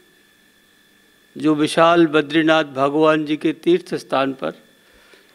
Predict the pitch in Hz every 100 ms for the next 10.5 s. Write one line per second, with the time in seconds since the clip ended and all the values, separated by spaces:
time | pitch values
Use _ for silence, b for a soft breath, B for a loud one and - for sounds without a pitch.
0 | b b b _ _ _ - 117 170 165
1 | 139 147 151 147 143 - 147 143 135 131
2 | - 139 131 - 165 160 - 139 131 135
3 | b b b b _ - 147 147 147 135
4 | 127 143 147 - 151 139 135 135 - _
5 | - - 131 156 143 127 135 127 123 -
6 | - - - _ _ _ _ _ _ _
7 | _ _ _ _ _ _ _ _ _ _
8 | - _ _ _ _ _ _ _ _ _
9 | _ _ _ _ _ _ _ _ 349 139
10 | 165 170 165 143 -